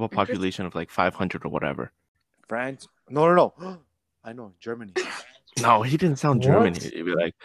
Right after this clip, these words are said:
Speaker 4: He didn't sound Germany?
Speaker 3: Bro, there's Pippas in Germany, France.
Speaker 2: "I'ma guess England." Locking in my answer.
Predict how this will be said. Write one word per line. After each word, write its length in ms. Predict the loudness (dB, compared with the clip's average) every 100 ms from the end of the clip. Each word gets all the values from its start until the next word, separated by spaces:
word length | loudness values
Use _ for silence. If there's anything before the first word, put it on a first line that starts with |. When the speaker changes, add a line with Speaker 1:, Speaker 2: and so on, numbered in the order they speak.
| -12 -2
Speaker 4:
He 60 | 2
didn't 160 | 2
sound 200 | 4 4
Germany? 380 | 6 6 6 2
Speaker 3:
Bro, 200 | -2 -2
there's 200 | -2 -4
Pippas 420 | -6 -6 -2 -4
in 160 | -6 -12
Germany, 680 | -10 -6 -6 -6 -10 -14 -16 -8
France. 640 | -6 -6 -8 -14 -20 -20 _ 0
Speaker 2:
"I'ma 260 | 4 4 4
guess 720 | 6 6 4 0 -12 -14 -18 _ _ _ _ _ _ _ _ _ _ _ _
England." 540 | 2 4 4 4 2 -6 2
Locking 320 | 2 2 -2
in 80 | -2
my 120 | -4
answer. 340 | -6 -10 -14